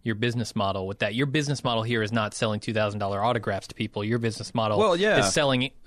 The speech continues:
Speaker 1: eyeballs to advertisers."
Speaker 2: And they've
Speaker 1: And
Speaker 2: lost sixty percent of their audience in
Speaker 1: Right,
Speaker 2: the last
Speaker 1: and
Speaker 2: two
Speaker 1: every
Speaker 2: seasons.
Speaker 1: single season, their, their audience is going down.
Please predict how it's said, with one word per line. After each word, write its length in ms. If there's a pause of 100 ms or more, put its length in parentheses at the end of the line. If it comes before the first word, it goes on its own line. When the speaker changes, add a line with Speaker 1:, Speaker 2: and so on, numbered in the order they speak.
(240)
Speaker 1:
eyeballs 400
to 80
advertisers." 760
Speaker 2:
And 120
they've 100
Speaker 1:
And 80
Speaker 2:
lost 220
sixty 240
percent 280
of 60
their 80
audience 320
in 80
Speaker 1:
Right, 80
Speaker 2:
the 60
last 180
Speaker 1:
and 80
Speaker 2:
two 60
Speaker 1:
every 340
Speaker 2:
seasons. 140
Speaker 1:
single 280
season, 400
their, 200
their 200
audience 300
is 80
going 240
down. 440